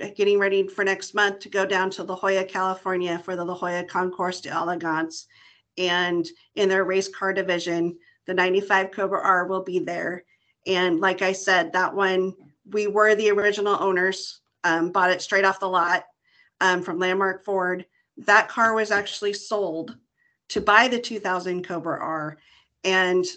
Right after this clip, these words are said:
ever since then, it, it killed my mother-in-law that she, we were, they were forced to sell it to buy the two thousand. And so two years ago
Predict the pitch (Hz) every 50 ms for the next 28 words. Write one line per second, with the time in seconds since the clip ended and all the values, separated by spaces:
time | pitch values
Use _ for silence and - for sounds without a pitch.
0 | _ _ _ _ - 196 208 202 220 220 214 - 208 202 196 - - - 196 190
1 | 185 185 185 180 185 180 - _ _ _ _ - 147 - - _ _ _ _ _
2 | _ _ _ _ _ _ _ _ _ _ _ _ _ _ - 202 202 - - -
3 | 233 226 226 220 226 214 208 202 202 196 208 196 196 185 185 185 185 180 - -
4 | - - - - 202 196 196 196 196 - _ _ _ _ _ _ _ _ _ _
5 | _ - 233 214 190 185 - 202 196 190 190 196 196 - 208 202 196 202 - -
6 | 185 - - 208 185 175 175 180 160 - - _ _ _ _ _ - _ _ _
7 | - - 185 190 185 185 - 196 175 180 196 202 190 185 185 - 202 190 190 -
8 | 226 233 180 180 180 - 185 180 247 330 - - - 180 185 185 180 180 180 180
9 | 175 175 180 180 - - _ _ _ _ _ _ _ _ _ _ _ _ _ _
10 | _ _ - - - 220 214 208 - 247 240 226 220 226 233 233 233 226 226 214
11 | 202 196 190 185 190 185 185